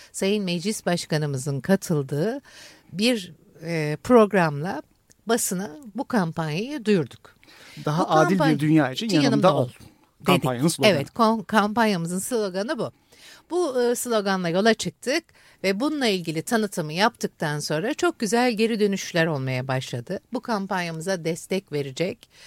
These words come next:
Speaker 1: e, kurumlar ortaya çıktı. Özellikle bunlardan bir tanesinden size bahsetmek isterim. E, P T T bu konuda bu yıl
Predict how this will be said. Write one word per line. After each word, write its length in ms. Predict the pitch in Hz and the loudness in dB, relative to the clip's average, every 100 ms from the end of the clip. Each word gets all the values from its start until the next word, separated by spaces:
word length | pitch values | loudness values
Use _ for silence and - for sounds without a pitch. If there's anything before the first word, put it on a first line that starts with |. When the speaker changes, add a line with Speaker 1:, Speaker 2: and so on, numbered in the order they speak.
| - - - - | -20 -20 -12 -4
Speaker 1:
e, 440 | 175 175 170 185 - | -2 0 -2 -4 -2
kurumlar 540 | 247 226 196 175 156 175 156 | 2 2 0 -4 -6 -8 -12
ortaya 320 | 135 156 139 | -6 -6 -4
çıktı. 480 | - 143 - 165 190 | -6 -12 -6 -4 0
Özellikle 540 | 214 226 214 214 214 | 0 0 -2 -2 -6
bunlardan 420 | 190 196 190 196 247 | -4 -4 -4 -6 -8
bir 80 | |
tanesinden 600 | - 175 165 - 165 170 | -6 -6 -6 -10 -6 -6
size 280 | 185 165 165 | -6 -4 -2
bahsetmek 520 | 175 185 202 196 185 | -2 -2 -4 -4 -8
isterim. 440 | - - 156 185 220 _ - - - - - | -8 -6 -4 -4 -8 _ -20 -20 -20 -20 -8
E, 300 | 185 190 185 | -4 -2 -2
P 140 | 240 | -2
T 200 | 247 214 | 2 2
T 300 | 196 180 190 - _ _ _ _ _ _ _ _ _ - - | 4 0 -2 -8 _ _ _ _ _ _ _ _ _ -20 -20
bu 40 | - | -4
konuda 640 | 240 202 151 147 180 214 165 | -2 0 -4 -8 -12 -16 -6
bu 180 | 196 | -2
yıl 220 | 226 170 | -2 -2